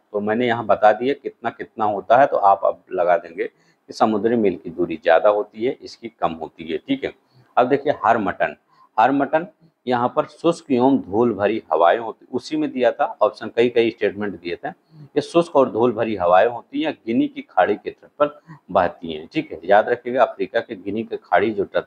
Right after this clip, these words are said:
है, वहीं पर ये बहती है। अब देखिए, यहाँ पर आइबेरिया प्रायद्वीप के बारे में पूछा गया था कि आइबेरिया प्रायद्वीप में कौन कौन से आते हैं।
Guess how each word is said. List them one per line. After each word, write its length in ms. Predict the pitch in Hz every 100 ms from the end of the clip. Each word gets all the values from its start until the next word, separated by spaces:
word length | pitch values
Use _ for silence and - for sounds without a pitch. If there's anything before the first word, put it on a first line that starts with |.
| 131
है, 200 | 180 - _ _ -
वहीं 220 | 120 120
पर 200 | - 139
ये 180 | 107 101
बहती 520 | 98 76 78 - 80
है। 160 | 85 71 _ _ 139 -
अब 120 | 117
देखिए, 300 | 117 107 135 - _ _ _ _ _ _ _ _ _ _ _ _ 120
यहाँ 240 | 117 123
पर 260 | 120 135 -
आइबेरिया 540 | 120 123 117 127 127 120
प्रायद्वीप 460 | - 104 98 101 -
के 60 | 92
बारे 260 | 80 82
में 120 | 87 101 -
पूछा 260 | 80 -
गया 160 | 82 78
था 140 | -
कि 180 | 98 131 113
आइबेरिया 560 | 110 113 120 123 131
प्रायद्वीप 440 | - 107 92 85 - -
में 100 | -
कौन 240 | - 113 117
कौन 240 | 90 85
से 200 | - - -
आते 260 | 90 - 85
हैं। 220 | 85